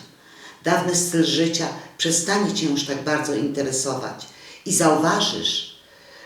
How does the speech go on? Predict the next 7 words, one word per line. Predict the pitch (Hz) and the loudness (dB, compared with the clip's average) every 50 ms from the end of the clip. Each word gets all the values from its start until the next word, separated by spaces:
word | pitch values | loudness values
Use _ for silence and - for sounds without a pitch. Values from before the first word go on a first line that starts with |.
| - - | -10 -4
że | 147 165 165 | -2 -2 0
coraz | 170 180 190 190 175 165 - | 2 4 4 4 4 4 4
częściej | - - - 190 202 220 220 220 - - - - 147 143 143 143 - - - - - - - - | 4 2 2 2 0 2 2 2 0 0 0 0 0 0 0 -2 -6 -10 -16 -18 -18 -20 -16 -8
zaczynasz | - - 170 175 170 175 - 196 196 196 196 170 170 - - - | -2 0 2 2 2 2 2 2 2 2 2 2 0 0 0 0
unikać | 165 165 165 170 170 170 156 143 139 151 | 4 4 4 4 4 0 -2 -2 -2 -2
dotychczasowych | 147 147 - 147 - - - 139 131 - 151 151 147 139 147 143 135 | -2 -2 -2 -4 -4 -4 -6 -4 -4 -2 0 0 0 2 0 0 0
znajomych, | - - 139 139 135 127 131 131 131 123 131 143 160 165 | 0 0 0 0 0 0 -2 -2 -2 0 0 0 0 -2